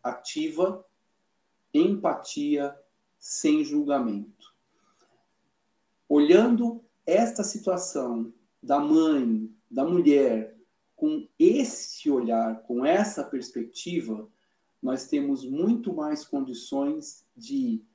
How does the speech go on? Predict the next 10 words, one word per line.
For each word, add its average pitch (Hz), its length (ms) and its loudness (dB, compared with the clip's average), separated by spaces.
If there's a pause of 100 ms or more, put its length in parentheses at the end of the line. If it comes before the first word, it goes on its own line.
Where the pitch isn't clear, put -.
(420)
oferecer 156 1040 0 (200)
a 117 220 -2
essa 208 340 -2
mulher, 135 680 -2
a 113 100 -4
essa 139 320 -4
mãe, 139 380 -2
a 110 40 -2
esse 120 340 -4
bebê, 123 520 0